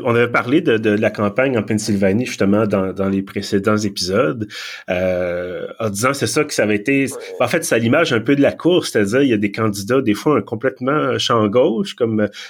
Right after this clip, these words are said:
ben, Monsieur Fetterman aussi, euh, le, le, laisse pas sa place, il y a un grand gaillard, là, de six pieds quelques avec, euh,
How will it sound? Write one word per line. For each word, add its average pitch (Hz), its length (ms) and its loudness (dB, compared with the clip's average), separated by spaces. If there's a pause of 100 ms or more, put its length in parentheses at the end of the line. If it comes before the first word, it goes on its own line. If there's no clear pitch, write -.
ben, 113 120 2
Monsieur 123 220 2
Fetterman 175 440 2
aussi, 147 360 2
euh, 117 80 6
le, 113 140 0
le, 117 120 -4
laisse 123 200 0
pas 156 120 0
sa 127 160 0
place, - 340 0
il 127 40 2
y - 20 6
a 117 40 4
un 113 80 4
grand 123 200 2
gaillard, 120 440 2
là, 113 100 4
de 104 100 -2
six - 180 -6
pieds 107 200 -8
quelques 123 340 0
avec, 101 320 -2
euh, 98 140 -4